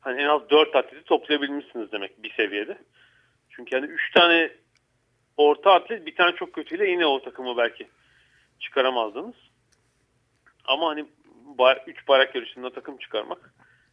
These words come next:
iyi bir gösterge. Ee, hani Barcelona'da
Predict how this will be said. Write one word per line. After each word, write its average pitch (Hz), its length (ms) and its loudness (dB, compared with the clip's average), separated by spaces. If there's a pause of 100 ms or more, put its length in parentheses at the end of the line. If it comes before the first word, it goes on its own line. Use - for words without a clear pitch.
(180)
iyi 151 200 -2
bir 127 60 -10
gösterge. 113 580 -6 (720)
Ee, 123 460 -8 (1160)
hani 120 160 -18
Barcelona'da 127 580 -2